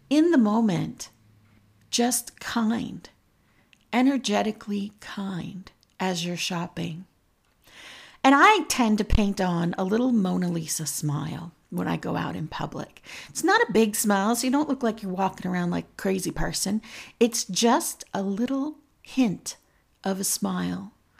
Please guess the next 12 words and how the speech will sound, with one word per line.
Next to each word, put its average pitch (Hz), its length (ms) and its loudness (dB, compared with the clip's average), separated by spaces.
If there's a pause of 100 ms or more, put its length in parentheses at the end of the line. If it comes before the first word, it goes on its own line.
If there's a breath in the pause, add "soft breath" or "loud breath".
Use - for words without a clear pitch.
(720 soft breath)
to 233 100 0
let 254 260 2
people 254 320 4
know 202 240 4
that 208 140 -2
you're 175 120 -4
approachable, 175 760 -8 (1120 loud breath)
to 269 140 2
kind 285 320 4
of 202 140 2
give 233 240 2
yourself 214 800 0